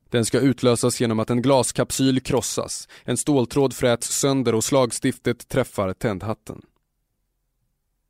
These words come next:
Mitt i mötet ursäktar sig Stauffenberg och går för att ta ett påhittat telefonsamtal. Bomben exploderar.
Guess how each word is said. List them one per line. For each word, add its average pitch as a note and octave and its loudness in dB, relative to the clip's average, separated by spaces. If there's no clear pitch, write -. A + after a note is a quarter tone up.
Mitt - -2
i B2 2
mötet A#2+ 0
ursäktar B2 0
sig A#2+ 0
Stauffenberg F#2 -4
och G#2+ -4
går G#2+ 2
för A#2 -2
att - -2
ta F#2+ 0
ett - -12
påhittat G2 -4
telefonsamtal. G#2 -6
Bomben A#2+ 2
exploderar. G#2+ -6